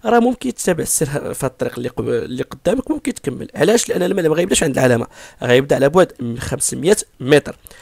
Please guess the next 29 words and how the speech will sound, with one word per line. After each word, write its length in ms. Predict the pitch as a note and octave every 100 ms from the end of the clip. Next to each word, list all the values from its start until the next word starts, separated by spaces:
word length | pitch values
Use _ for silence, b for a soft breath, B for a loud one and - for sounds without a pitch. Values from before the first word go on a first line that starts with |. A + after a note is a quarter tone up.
| B B B B _ _
لو 160 | G#3 C4
قالوا 180 | A#3 A#3+
لك، 320 | A#3 - G4+
عطاوك 360 | C3 F#3+ F3 -
نفس 260 | G3 A3
السؤال 360 | - B2 C#3+ F#3
وعطاوك 280 | - F3 -
صيغه 220 | C3+ C3
اخرى، 240 | - A2
قال 160 | A2+ B2+
لك: 100 | C3 -
"كنسوق 420 | F#3 - G3+ F#3+ -
عربة 360 | - F3 C3+ B2+
نقل 220 | D#3+ C#3+
البضائع، 440 | B2+ B2+ C3 G3+ - _
مجموع 420 | - B2+ C#3+ C#3+ -
الوزن 440 | A#2 C3+ C#3+ B2+ -
مع 120 | B2
الحموله 380 | B2 C3+ B2 B2
ديالها 320 | A#2+ A#2+ B2+
هو 260 | E3 B2+ E3
اثناش 400 | F#3 - E3+ -
طن. 220 | - - - B B B
المحور 460 | C#3 F#3+ E3+ B2+ A#2
الاكثر 480 | - E3+ - C3
حموله 440 | - D#3 C#3 B2 A#2+
كيوزن 460 | - C#3+ B2+ B2
ثلاثة 240 | A#2 - B2
طن، 260 | - A#3+